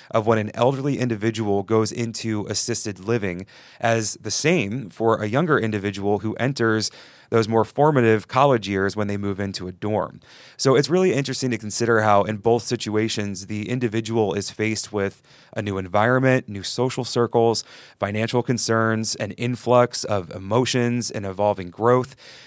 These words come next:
Yet our mentality kind of as a society is often to disregard those feelings from the elderly individuals, but we kind of glorify and we celebrate those feelings for younger people.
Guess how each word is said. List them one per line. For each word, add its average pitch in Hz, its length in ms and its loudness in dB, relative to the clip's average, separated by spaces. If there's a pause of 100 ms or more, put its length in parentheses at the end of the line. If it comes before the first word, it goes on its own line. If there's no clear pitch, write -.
(100)
Yet 127 240 4
our 123 140 4
mentality 123 680 2
kind 117 240 0
of 104 100 0
as 110 180 -2
a 104 60 -4
society 113 600 -4
is 110 260 -6
often 131 320 2
to 117 80 -4
disregard 107 580 2
those 104 220 0
feelings 120 400 0
from 101 140 -6
the 95 120 -12
elderly 117 400 -2
individuals, 101 640 -6 (380)
but 123 100 2
we 117 140 -2
kind 123 180 2
of 107 100 -2
glorify 110 580 4
and 98 340 -8
we 104 100 -4
celebrate 110 520 2
those 101 180 -4
feelings 98 380 -4
for 107 120 -4
younger 101 460 -4 (100)
people. - 400 -14